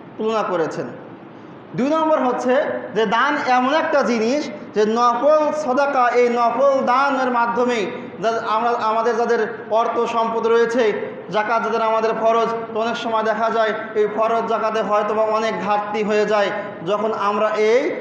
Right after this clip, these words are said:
ন-, ফরজের পাশাপাশি নফল সদাকাগুলো আমরা করব,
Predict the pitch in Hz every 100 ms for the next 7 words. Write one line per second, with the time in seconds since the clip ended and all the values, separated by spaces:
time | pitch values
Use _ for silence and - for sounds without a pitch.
0 | - - 202 202 208 208 240 247 233 233
1 | 226 202 233 220 220 220 190 - - 190
2 | 220 196 220 214 226 220 214 208 214 208
3 | 214 208 208 214 214 208 208